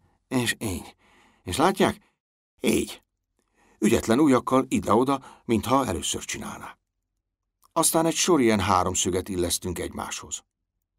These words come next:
Egy porosz kutató ebben a pillanatban ugyanezt csinálja az új világ mesébe illő teremtményei között. „De hát a táj”,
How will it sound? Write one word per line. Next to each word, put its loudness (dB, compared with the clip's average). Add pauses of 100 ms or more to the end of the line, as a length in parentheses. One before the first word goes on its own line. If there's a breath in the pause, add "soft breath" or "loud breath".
(640)
Egy 0
porosz 2
kutató 2
ebben 2
a 4
pillanatban 0
ugyanezt 4
csinálja 2
az 0
új 4
világ 2
mesébe 2
illő 0
teremtményei -6
között. -16 (1300 soft breath)
„De 2
hát 4
a 0
táj”, 4